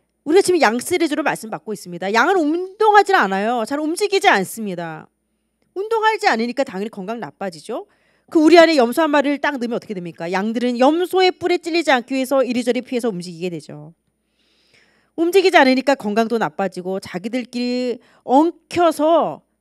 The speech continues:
밟혀서 죽게 되지 않습니까? 때로는 하나님이 하나님의 자녀를 위해서 염소라는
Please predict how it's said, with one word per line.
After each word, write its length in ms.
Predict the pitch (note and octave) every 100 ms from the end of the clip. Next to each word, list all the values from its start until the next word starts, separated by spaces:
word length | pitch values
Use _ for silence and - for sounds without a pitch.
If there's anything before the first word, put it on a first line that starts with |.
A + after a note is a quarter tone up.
| _ -
밟혀서 560 | - A4 G#4+ F#4+ F#4
죽게 260 | F4+ - B3+
되지 180 | A3 G#3
않습니까? 580 | D3+ - E3 D3+ F#3 G#3+ _ _ _ _ _ _
때로는 240 | E4+ E4+ E4+
하나님이 600 | D#4+ D4 C#4 B3+ C#4+ E4+
하나님의 540 | _ E4+ F4+ F4+ F4 F4+
자녀를 520 | - G3 G#3 A3 F#3
위해서 480 | E3+ E3+ G#3+ F3 D#3+ _ _ G3+
염소라는 800 | A3 C4 D4 C#4 F3 D#3+ F3+